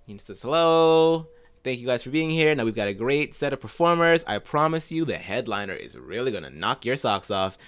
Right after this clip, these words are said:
There's also gonna be a lot of speeches from my relatives, so be prepared. But we've got an amazing group who's gonna kick off, or kick the night off right. The stars of McKinley High, Rachel Berry, and the New Directions.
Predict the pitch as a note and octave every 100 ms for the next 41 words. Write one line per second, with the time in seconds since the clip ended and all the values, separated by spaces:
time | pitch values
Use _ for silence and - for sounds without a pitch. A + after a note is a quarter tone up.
0 | - - G2+ A#2+ C3+ C#3 B2+ A#2+ A2 G2
1 | C3 E3 D#3+ D3+ C#3 D3 C#3+ C3 A#2 A2
2 | A#2 G#2 F#2+ F2 G#2 G#2 G#2 - F#2+ F2
3 | D#3+ F3 E3+ E3 D#3+ - - - _ A#2
4 | B2+ A#2+ A2+ - F#2 G#2+ F3 C4 A#3+ A#3
5 | F3+ F3 F3 - _ A#2+ A#2 G#2+ G2 -
6 | F3 E3 D#3 D3+ - A2+ G#2+ - E3+ F3+
7 | D3 C#3 C3+ C3 A2 G#2+ G#2+ - _ _
8 | F#2+ - - C#3+ D#3+ E3+ F3+ - F#2+ F#2+
9 | - D3 F3+ G#3 E3+ C#3 C3+ C3+ C3 -
10 | - - A#2 F#3+ A#3+ G#3 F#3 F3+ F3+ F3+
11 | A2 A2 G2 F#2+ G2+ F3+ A#3 G#3+ G3+ A#2+
12 | - A#2 A2+ A2